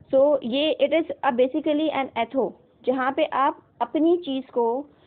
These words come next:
अपनी community को, अपनी आइडियोलॉजी को promote करने की कोशिश कर रहे हैं। फिर बात करते हैं real culture की। Real culture का मतलब होता है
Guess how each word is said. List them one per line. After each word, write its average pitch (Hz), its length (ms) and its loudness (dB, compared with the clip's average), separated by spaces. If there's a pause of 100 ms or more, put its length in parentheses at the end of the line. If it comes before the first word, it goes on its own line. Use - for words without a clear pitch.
(160)
अपनी 285 320 0
community 262 420 -2
को, 226 280 0
अपनी 269 400 -4
आइडियोलॉजी 220 520 0
को 240 140 0
promote 208 340 -4
करने 202 260 -4
की 214 80 -14
कोशिश 196 320 -6
कर - 200 -8
रहे - 100 -14
हैं। 50 80 -14 (800)
फिर 294 120 2
बात 302 280 2
करते 302 240 2
हैं 339 180 4
real 262 240 4
culture 294 400 0
की। 294 340 -4 (420)
Real 262 280 4
culture 302 380 2
का 302 100 2
मतलब 254 340 0
होता 240 220 0
है 233 320 0